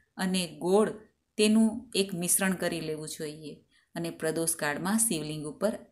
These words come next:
આ જે મિશ્રણ છે તેને અર્પિત કરવું જોઈએ અને સફેદ પુષ્પ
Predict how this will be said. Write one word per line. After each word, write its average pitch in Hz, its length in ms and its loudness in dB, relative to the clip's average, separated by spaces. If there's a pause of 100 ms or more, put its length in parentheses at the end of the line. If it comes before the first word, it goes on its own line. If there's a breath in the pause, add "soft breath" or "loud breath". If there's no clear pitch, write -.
આ 190 280 0
જે 196 360 2
મિશ્રણ 214 500 4
છે 143 300 -2
તેને 151 260 -4
અર્પિત 160 540 -6
કરવું 156 320 -4
જોઈએ - 560 -6 (760)
અને 160 420 -4 (220)
સફેદ 190 480 -2
પુષ્પ 190 360 2